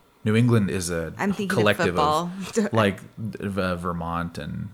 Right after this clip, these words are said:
Speaker 1: Maine and
Speaker 2: Ah.
Speaker 1: Massachusetts and something else.
Speaker 2: I
Speaker 1: It's
Speaker 2: don't
Speaker 1: all New
Speaker 2: even, like,
Speaker 1: England.
Speaker 2: really think about that side of the country very often.
Speaker 1: It's amazing.
Speaker 2: It's like New York
Speaker 1: It's
Speaker 2: and
Speaker 1: the seat of democracy and free thought.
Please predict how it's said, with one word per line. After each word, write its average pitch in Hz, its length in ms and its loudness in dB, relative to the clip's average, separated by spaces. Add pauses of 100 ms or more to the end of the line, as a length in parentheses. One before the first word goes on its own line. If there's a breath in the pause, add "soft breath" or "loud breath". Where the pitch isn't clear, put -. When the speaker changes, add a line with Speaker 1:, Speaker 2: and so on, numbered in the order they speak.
(320)
Speaker 1:
Maine 85 480 -4
and 82 260 -8
Speaker 2:
Ah. 208 480 -6
Speaker 1:
Massachusetts 90 880 -4
and 90 260 -6
something 95 260 -6
else. 92 380 -10
Speaker 2:
I 190 60 -4
Speaker 1:
It's 196 80 0
Speaker 2:
don't 104 80 6
Speaker 1:
all 104 80 6
New 101 80 4
Speaker 2:
even, - 100 4
like, 180 100 4
Speaker 1:
England. - 120 -2
Speaker 2:
really 175 180 -2
think 170 240 -10
about 175 320 -6
that 180 220 -6 (360)
side 214 340 -4 (120)
of 247 80 -6
the 311 80 -2
country - 520 -6
very 226 260 -2
often. 214 560 -4
Speaker 1:
It's - 160 -4
amazing. 87 220 0
Speaker 2:
It's 85 80 -2
like 220 160 0
New 208 100 4
York 156 540 -2
Speaker 1:
It's 151 180 0
Speaker 2:
and - 100 0
Speaker 1:
the 262 60 2
seat 185 400 2
of 135 180 0
democracy 101 880 0
and 90 160 -6
free 101 220 -2
thought. - 480 -6